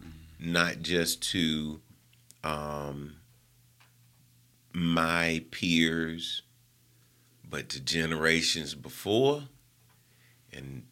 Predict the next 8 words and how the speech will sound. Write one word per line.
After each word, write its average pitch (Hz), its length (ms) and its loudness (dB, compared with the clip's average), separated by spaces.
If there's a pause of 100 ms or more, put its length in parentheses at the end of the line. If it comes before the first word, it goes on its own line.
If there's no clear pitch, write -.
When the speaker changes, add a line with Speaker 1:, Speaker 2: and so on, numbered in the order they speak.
(180)
Speaker 2:
and 65 100 -10
your 82 280 4
generation 92 720 -2
and 73 120 -12
generations 78 720 -8
after. 71 540 -10 (1800)
Number 85 340 0
one, 113 720 2